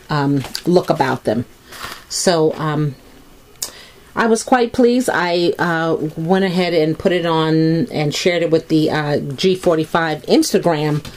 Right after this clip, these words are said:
uh, channel because I got a, a like from them and they said, "Do share." So I'm gonna go on and make sure that, um, it's on there so that they can see, um,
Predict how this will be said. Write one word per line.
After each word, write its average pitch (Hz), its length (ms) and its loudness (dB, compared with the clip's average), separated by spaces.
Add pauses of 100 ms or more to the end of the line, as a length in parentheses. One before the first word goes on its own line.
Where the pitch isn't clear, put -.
(360)
uh, 151 220 -2
channel 165 420 0
because 156 260 2
I 156 100 2
got 160 300 -2
a, 147 400 2
a 143 140 0
like 214 420 2
from 165 260 2
them 156 200 4
and 147 100 2
they 147 80 4
said, 147 340 -2
"Do 196 160 4
share." 160 460 0
So 156 300 2 (480)
I'm 160 120 2
gonna 160 200 2
go 165 180 4
on 156 140 2
and 151 100 4
make 190 180 2
sure 180 300 2
that, 151 400 0 (340)
um, 147 240 0
it's - 220 2
on 156 320 2
there 143 380 0 (440)
so 190 120 2
that 165 160 -2
they 175 120 2
can 165 220 0
see, 160 560 2
um, 147 400 -2